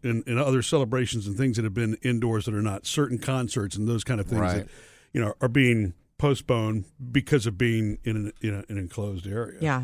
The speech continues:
Speaker 1: But
Speaker 3: it's
Speaker 1: why
Speaker 3: a
Speaker 1: are you, are you worried now because I said it, or you're just, you're,
Speaker 2: Oh, 'cause
Speaker 1: it
Speaker 2: I,
Speaker 1: just
Speaker 2: I
Speaker 1: became a
Speaker 2: just
Speaker 1: head
Speaker 3: New way of
Speaker 1: scratcher?
Speaker 3: thinking.
Speaker 2: I never thought about it. It's just like, I, like I said, I thought at some point, you know, there's an end to covid, but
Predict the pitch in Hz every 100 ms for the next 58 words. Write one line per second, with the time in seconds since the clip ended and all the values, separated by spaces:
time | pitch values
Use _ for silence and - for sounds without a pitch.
0 | 139 - 147 180 165 143 160 139 151 131
1 | 131 156 123 131 190 220 190 202 202 185
2 | 185 175 196 220 196 139 139 143 127 139
3 | 131 127 - - 196 131 147 175 165 156
4 | 165 143 131 156 135 175 190 190 175 160
5 | 202 208 131 127 139 151 156 127 117 120
6 | 117 107 92 87 95 - _ _ - 107
7 | 104 98 110 98 98 92 - 110 101 -
8 | 117 98 95 107 98 95 - 107 107 104
9 | 101 101 95 90 92 95 92 104 107 95
10 | 90 92 82 - 110 90 85 76 87 90